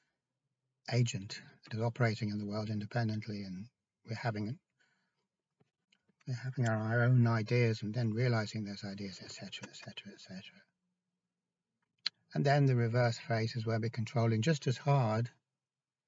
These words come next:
but then the note of desperation has crept in now, because even though we're controlling, things are slipping. Things are slipping in the bad direction. So this is, um,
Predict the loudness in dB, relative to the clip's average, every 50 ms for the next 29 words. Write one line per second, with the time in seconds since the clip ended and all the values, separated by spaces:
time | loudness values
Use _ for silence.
0 | _ _ _ _ _ 0 2 2 4 4 2 0 0 2 2 4 2 2 2 -2
1 | -2 -2 -4 -4 -6 -6 -4 -4 -2 -4 -4 -4 -6 -6 -6 -6 -6 -6 -6 -6
2 | -8 -8 -10 -8 -6 -6 -6 -6 -6 -6 -8 -8 -8 -6 -6 -6 -8 -10 _ _
3 | _ _ _ _ _ _ _ _ _ _ _ _ _ -4 -2 2 2 4 4 4
4 | 2 0 0 0 0 -2 0 2 2 2 2 0 0 0 0 0 0 0 -4 -4
5 | -2 -2 -2 -2 -4 -8 -8 -12 _ _ _ _ _ _ _ _ _ -2 -2 -2
6 | -2 -4 -6 -6 -6 -6 -4 -4 -4 -4 -4 -6 _ _ _ _ _ _ _ _
7 | _ _ _ -6 -4 -4 -2 0 0 0 -2 -2 -4 -6 -6 -6 -8 -10 -10 -12
8 | -12 -12 -10 -12 -12 -8 -6 -4 -2 -2 -2 -4 -4 -6 -6 -6 -6 -8 -6 -6
9 | -6 -6